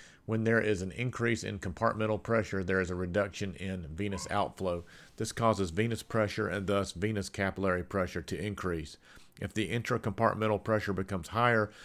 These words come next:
than arterial pressure, a decrease in arterial inflow will also occur. The reduction of venous outflow and arterial inflow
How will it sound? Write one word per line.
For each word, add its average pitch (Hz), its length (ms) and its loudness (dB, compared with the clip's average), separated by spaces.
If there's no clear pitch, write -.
than 104 140 4
arterial 113 480 4
pressure, 92 400 0
a 95 140 2
decrease 101 520 0
in 92 80 -4
arterial 101 520 2
inflow 107 400 2
will 95 160 2
also 101 400 2
occur. 85 360 -2
The 110 100 2
reduction 117 540 2
of 95 120 0
venous 110 420 0
outflow 107 560 4
and 92 80 2
arterial 95 420 2
inflow 95 600 2